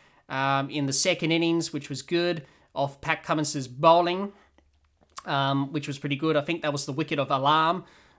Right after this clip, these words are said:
uh, where Alam edged one and, and Carey took a very good catch down low, um, off Pat Cummins's bowling. So very impressed with Alex Carey's, uh, performance in this, in, in this Test match.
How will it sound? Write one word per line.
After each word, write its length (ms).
uh, 160
where 160
Alam 720
edged 280
one 300
and, 240
and 160
Carey 300
took 200
a 60
very 280
good 200
catch 400
down 320
low, 380
um, 280
off 220
Pat 200
Cummins's 420
bowling. 380
So 300
very 240
impressed 300
with 80
Alex 280
Carey's, 460
uh, 160
performance 640
in 120
this, 280
in, 180
in 180
this 160
Test 280
match. 240